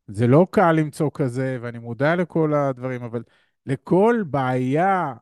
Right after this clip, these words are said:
אה, של, של, של, אה, מבחינה טכנית, איך מסתדרים בבית שכור, יש פתרון. אני גם מזכיר שבעולם המערבי, באירופה, בגרמניה, רוב האוכלוסייה גרה בשכירות.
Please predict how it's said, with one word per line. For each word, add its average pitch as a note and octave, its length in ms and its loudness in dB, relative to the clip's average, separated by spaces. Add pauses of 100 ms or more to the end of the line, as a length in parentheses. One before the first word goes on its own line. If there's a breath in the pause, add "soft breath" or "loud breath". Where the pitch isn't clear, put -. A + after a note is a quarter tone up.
(280)
אה, B2 240 -10
של, B2+ 300 -8
של, B2 280 -8 (420)
של, B2 320 -6
אה, A#2+ 560 -4
מבחינה B2+ 520 -4
טכנית, E3+ 720 -4
איך F3 300 2
מסתדרים D3 600 -2
בבית C#3 400 0
שכור, G3+ 560 0 (400)
יש C#3 160 -8
פתרון. B2+ 460 -2
אני B2+ 140 -2
גם C3+ 180 -2
מזכיר C3+ 760 -2
שבעולם A#2 560 0
המערבי, C3 520 0
באירופה, C3+ 640 2 (640)
בגרמניה, D3 920 0 (100)
רוב G#3 300 2
האוכלוסייה D4 480 0
גרה C4 220 -2
בשכירות. B3+ 640 -4